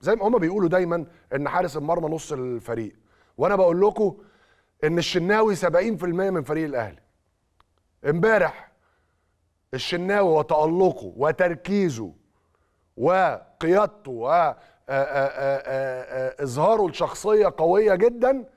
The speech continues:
ما بيصدش كور بس، مش موضوع بيصد كور بس وبينقذ الفريق من كور بس، لكن مدي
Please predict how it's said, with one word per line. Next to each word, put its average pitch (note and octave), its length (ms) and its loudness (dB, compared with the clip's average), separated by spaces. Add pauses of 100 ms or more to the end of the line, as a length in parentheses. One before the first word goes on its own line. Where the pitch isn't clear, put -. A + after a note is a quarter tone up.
(800)
ما D#3 120 -2
بيصدش A#3+ 400 -2
كور B3+ 240 2
بس، F#3 280 -2
مش C#3+ 160 -8
موضوع F3 200 2
بيصد F#3+ 340 0
كور G3+ 220 0
بس F#3+ 240 -2
وبينقذ F3 400 0
الفريق E3 300 -4
من D3+ 120 -6
كور F3+ 220 2
بس، D#3 340 -2 (320)
لكن G#3 260 0
مدي C4+ 460 0